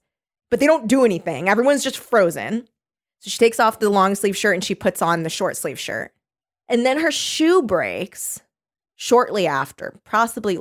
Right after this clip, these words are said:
like, 'cause she's wearing, um, like, a chunky heel.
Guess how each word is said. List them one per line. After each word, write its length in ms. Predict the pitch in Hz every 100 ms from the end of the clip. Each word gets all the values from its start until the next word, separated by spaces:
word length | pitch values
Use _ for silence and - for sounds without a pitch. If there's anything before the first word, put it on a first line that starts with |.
| -
like, 240 | - - _ _ -
'cause 120 | 233
she's 260 | - 277 254
wearing, 440 | 240 226 208 196
um, 440 | 165 170 165 165 170 _ _ _ _ -
like, 140 | 196
a 60 | 202
chunky 420 | - 202 190 196
heel. 500 | - 139 92 - -